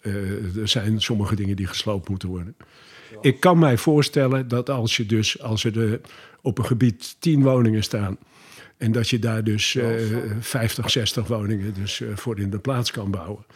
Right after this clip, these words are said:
dat je dan al gauw denkt aan sloop. En zelfs in die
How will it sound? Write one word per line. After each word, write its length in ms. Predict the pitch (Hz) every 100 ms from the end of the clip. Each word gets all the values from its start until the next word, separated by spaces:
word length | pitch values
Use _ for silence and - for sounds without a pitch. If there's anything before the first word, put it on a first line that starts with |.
| - - - - _ -
dat 160 | 123
je 60 | 127
dan 280 | 120 120 120
al 140 | 117
gauw 280 | - 131 117
denkt 300 | 123 110 -
aan 160 | 101
sloop. 400 | 95 135 95 - _ _ _ _ _ _ _ _ _ _ _
En 180 | - 95
zelfs 380 | 120 - - -
in 160 | 120
die 300 | 92 151 156